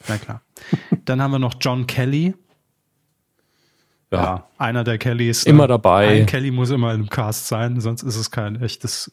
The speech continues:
Speaker 1: Format. <laughs> Okay, jetzt, äh, bin ich aber dann auch am Ende mit meinem Latein.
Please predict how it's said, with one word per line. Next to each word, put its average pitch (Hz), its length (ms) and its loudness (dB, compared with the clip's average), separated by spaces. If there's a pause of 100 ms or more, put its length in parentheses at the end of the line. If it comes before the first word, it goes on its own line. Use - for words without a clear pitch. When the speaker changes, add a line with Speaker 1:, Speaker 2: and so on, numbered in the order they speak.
(260)
Speaker 1:
Format. 104 560 -6
<laughs> - 60 -20 (1400)
Okay, 127 380 -4
jetzt, 110 540 -2
äh, 175 360 0
bin 151 200 -2
ich 151 180 0
aber 127 420 0 (180)
dann 131 180 -4
auch 131 180 -2
am 127 140 -2
Ende 131 160 -2
mit 113 160 0
meinem 113 180 0
Latein. 120 480 -2